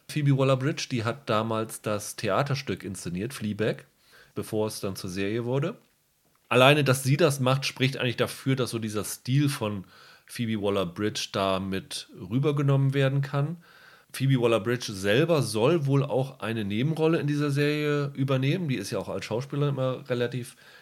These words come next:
interessant. Und dann ist die Besetzung für mich auch noch so ein Pluspunkt dabei. Du hast zum einen Domhnall Gleeson dabei.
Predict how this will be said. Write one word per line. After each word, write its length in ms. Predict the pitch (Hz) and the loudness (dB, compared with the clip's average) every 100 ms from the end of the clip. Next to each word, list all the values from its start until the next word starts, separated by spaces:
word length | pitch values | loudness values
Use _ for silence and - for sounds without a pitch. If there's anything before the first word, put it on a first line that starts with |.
| - | -8
interessant. 560 | 123 127 - 123 175 - - _ - | -4 -2 0 0 0 -6 -20 _ -6
Und 180 | 113 | 2
dann 280 | 113 151 196 - | 4 4 0 -6
ist 160 | - | -6
die 40 | 107 | -4
Besetzung 600 | 101 101 139 143 147 - | -2 2 2 2 -2 -2
für 120 | 95 | -4
mich 300 | 92 87 - | -4 -6 -4
auch 160 | 123 143 | 2 2
noch 160 | 104 | 2
so 280 | 98 139 - | 2 0 2
ein 220 | 113 117 | -2 -4
Pluspunkt 600 | - 131 143 - 85 82 | -2 -2 -2 -4 -8 -6
dabei. 440 | 82 71 80 110 139 - - - - | -4 -4 -4 -4 -6 -12 -20 -20 -2
Du 120 | 113 | 0
hast 180 | 117 - | 0 -2
zum 180 | 117 - | -4 -2
einen 520 | 101 135 185 220 240 - _ | 2 2 2 -4 -10 -18 _
Domhnall 480 | 135 165 120 127 117 | -2 2 4 4 2
Gleeson 420 | 107 123 143 170 | 2 -2 -2 -2
dabei. 420 | 160 156 170 214 | 0 0 -2 -2